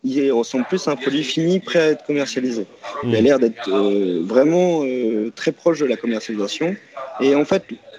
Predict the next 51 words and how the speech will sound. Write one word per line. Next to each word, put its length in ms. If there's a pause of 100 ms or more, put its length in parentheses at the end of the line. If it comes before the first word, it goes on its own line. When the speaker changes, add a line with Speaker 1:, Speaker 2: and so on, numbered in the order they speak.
(400)
Speaker 1:
je 160
pense 260
qu'il 220
y 60
a 80
moins 220
de 40
problèmes 360
techniques 480
que 80
sur 180
le 80
Mate 300
dix, 220
et 40
du 140
coup, 120
c'est 200
moins 260
de, 460 (560)
de 160
potentiel 680
risque, 480
euh, 380
pour 180
la 120
marque 360
de 140
devoir, 500
euh, 180 (280)
annuler 340
la 140
commercialisation 640
de 40
l'appareil 640 (320)
ou 180
faire 260
rap-, 280
des 100
rappels 300
de, 160
de 100
produits, 340
parce 140
que 80
ça, 140
ça 120
pourrait 280
être 100
aussi, 340
euh, 280